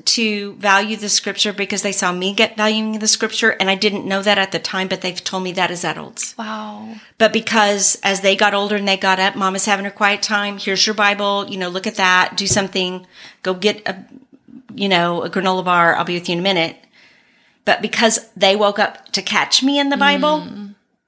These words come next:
Speaker 1: they learned that it mattered.
Speaker 2: Wow.
Speaker 1: More than any, than me telling them.
Speaker 2: Yes.
Speaker 1: And at the time, I was like, "Gosh, I was trying to get up before them."
Speaker 2: Right.
Speaker 1: You know, so
Speaker 2: That
Speaker 1: that I
Speaker 2: they
Speaker 1: could
Speaker 2: feel
Speaker 1: be
Speaker 2: like
Speaker 1: done.
Speaker 2: they're interrupting, but
Speaker 1: Yes,
Speaker 2: it's
Speaker 1: I
Speaker 2: like
Speaker 1: don't want them to feel like they're
Speaker 2: discipleship.
Speaker 1: interrupting me.
Speaker 2: Yeah.
Speaker 1: And,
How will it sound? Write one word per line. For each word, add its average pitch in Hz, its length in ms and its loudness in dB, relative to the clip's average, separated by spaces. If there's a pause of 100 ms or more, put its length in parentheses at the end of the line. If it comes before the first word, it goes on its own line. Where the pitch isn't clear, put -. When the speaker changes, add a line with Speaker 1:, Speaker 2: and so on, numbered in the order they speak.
(140)
Speaker 1:
they 208 140 4
learned 190 240 4
that 180 140 4
it - 100 -4
mattered. - 540 -6 (640)
Speaker 2:
Wow. 214 300 -8 (180)
Speaker 1:
More 208 320 6
than 202 160 2
any, 180 320 -2
than 180 160 0
me 175 100 -4
telling 175 380 0
them. - 260 -14
Speaker 2:
Yes. 175 800 -6 (540)
Speaker 1:
And 220 120 2
at 220 120 0
the 220 80 -6
time, 349 360 -2
I 240 60 4
was 214 120 0
like, 214 200 -4
"Gosh, 277 220 0
I 233 40 -6
was 226 120 -2
trying 247 180 -2
to 233 60 -6
get 233 100 2
up 208 100 2
before 240 280 0
them." 175 340 -6
Speaker 2:
Right. 220 260 2 (160)
Speaker 1:
You 233 120 0
know, 233 240 2 (360)
so 269 200 -6
Speaker 2:
That 254 60 4
Speaker 1:
that 240 60 4
I 254 60 4
Speaker 2:
they 277 80 4
Speaker 1:
could 285 80 -2
Speaker 2:
feel 294 140 2
Speaker 1:
be - 20 0
Speaker 2:
like 262 120 4
Speaker 1:
done. 311 100 4
Speaker 2:
they're 262 160 4
interrupting, 247 580 0
but 214 140 0
Speaker 1:
Yes, 415 160 4
Speaker 2:
it's - 80 -4
Speaker 1:
I - 40 2
Speaker 2:
like 254 60 0
Speaker 1:
don't 339 100 0
want 359 140 2
them 359 160 2
to 302 80 2
feel 247 160 2
like 254 180 4
they're 220 160 0
Speaker 2:
discipleship. 190 140 -4
Speaker 1:
interrupting 302 320 -4
me. 302 140 -8 (100)
Speaker 2:
Yeah. 190 280 -2
Speaker 1:
And, 233 220 -2